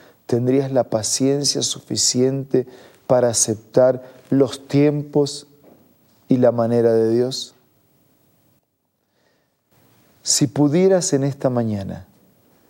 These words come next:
presentar delante de Dios tus urgencias, ¿cuáles serían? ¿De qué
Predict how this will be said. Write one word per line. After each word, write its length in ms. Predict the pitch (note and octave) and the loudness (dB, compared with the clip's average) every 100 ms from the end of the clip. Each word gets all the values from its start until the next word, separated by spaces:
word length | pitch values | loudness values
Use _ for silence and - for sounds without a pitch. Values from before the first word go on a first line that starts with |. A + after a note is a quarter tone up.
| _ _ _ _ | _ _ _ _
presentar 960 | C#3 B2+ - C3 B2 A#2+ - D3+ - - | 0 0 0 -2 -2 -4 0 2 0 -4
delante 800 | A#2+ B2 B2+ C#3+ D3 D3 - B2 | 0 2 2 2 0 -6 -4 -2
de 180 | A#2+ A#2 | 0 0
Dios 380 | B2+ C3+ C3+ - - | 0 0 -4 -12 -4
tus 300 | D3 C#3 C#3+ | -4 -2 -4
urgencias, 1200 | B2+ A2+ A#2+ A2 A2 G#2+ F#2 E2+ - - - _ _ _ _ _ _ _ _ _ _ _ _ | -4 -2 -2 -2 -4 -6 -4 -8 -6 -8 -10 _ _ _ _ _ _ _ _ _ _ _ _
¿cuáles 300 | - C#3 C3+ | 0 2 2
serían? 440 | - B2 - - - _ _ _ _ _ _ _ _ _ _ _ _ _ _ _ _ _ - | 0 -4 -4 -8 -14 _ _ _ _ _ _ _ _ _ _ _ _ _ _ _ _ _ -2
¿De 380 | A#2+ C#3 - | 0 0 -2
qué 420 | - F#3 G#3+ A#3+ | -4 0 2 0